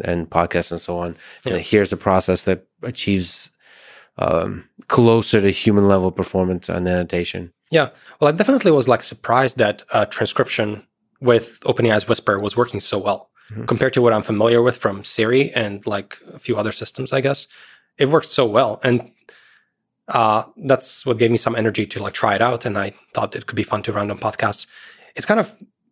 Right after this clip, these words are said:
Speaker 2: not obvious to me why Whisper is so much better compared to anything else, because I feel like there should be a lot of incentive for a lot of companies to produce transcription systems, and that they've done so over a long time. Whisper is not a super exotic model. It's a transformer.
Speaker 1: Mm-hmm.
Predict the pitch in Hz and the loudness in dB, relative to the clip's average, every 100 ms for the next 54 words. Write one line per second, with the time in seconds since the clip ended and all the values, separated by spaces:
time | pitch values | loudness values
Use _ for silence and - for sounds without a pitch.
0 | _ 131 135 - - 123 135 - 143 117 | _ 2 2 0 0 2 4 4 2 4
1 | 104 110 139 143 _ _ _ _ _ _ | 4 4 2 -2 _ _ _ _ _ _
2 | _ 143 143 - 135 - 139 139 - 139 | _ 0 0 0 -2 0 0 2 2 0
3 | 139 120 123 123 120 127 117 - 117 123 | 0 -2 0 0 0 2 0 0 -2 -2
4 | - 117 147 147 123 - 117 110 107 131 | 0 0 2 2 2 0 0 2 2 2
5 | 123 - 110 147 - 110 113 113 113 101 | 0 -2 -2 -4 -2 2 4 2 -2 -2
6 | 127 127 - 104 107 - 104 120 - 120 | -2 -2 -6 -4 -4 -4 -6 -6 -6 -6
7 | - - 139 151 - - 113 110 110 107 | -6 -4 -4 -6 -10 -4 -2 0 0 0
8 | 107 - 127 113 104 110 - 110 139 _ | -2 2 2 2 0 -4 0 0 -2 _
9 | - _ 127 - - 170 - 110 120 - | -20 _ 0 2 2 2 4 4 2 0
10 | 120 120 101 104 107 - 110 101 135 139 | 0 0 0 0 0 0 -2 2 2 0
11 | - - 113 - 110 117 151 _ _ 117 | -6 -2 -2 -2 -2 -2 -4 _ _ -20
12 | 147 - 160 | -12 -2 -2